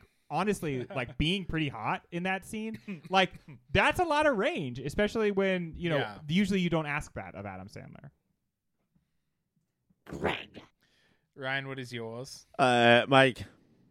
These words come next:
Speaker 4: I am very cool. I did make a pact this season to continue for all seasons that I'm not going for the lead character,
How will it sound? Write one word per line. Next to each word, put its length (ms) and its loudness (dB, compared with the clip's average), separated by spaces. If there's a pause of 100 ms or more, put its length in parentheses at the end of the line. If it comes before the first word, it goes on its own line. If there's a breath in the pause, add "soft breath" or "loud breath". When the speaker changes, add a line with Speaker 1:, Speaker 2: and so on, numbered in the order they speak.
(180)
Speaker 4:
I 160 4
am 420 2 (160)
very 260 0
cool. 300 -4
I 300 4
did 360 0
make 160 0
a 60 -2
pact 320 -2
this 300 -2
season 440 0
to 180 -2
continue 420 0
for 500 -4 (160)
all 160 0
seasons 440 -6
that 160 -2
I'm 160 0
not 160 -2
going 320 -4 (1000 soft breath)
for 160 4
the 60 0
lead 160 -2
character, 500 6